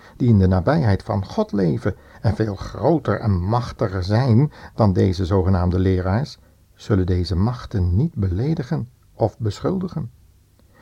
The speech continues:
Deze zogenaamde leraars hebben niet meer verstand dan wilde dieren,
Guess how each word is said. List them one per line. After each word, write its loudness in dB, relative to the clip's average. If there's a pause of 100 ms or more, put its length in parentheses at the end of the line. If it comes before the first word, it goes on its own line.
(420)
Deze 2
zogenaamde 4
leraars 4
hebben 4
niet 2
meer 2
verstand -4
dan 2
wilde 4
dieren, 2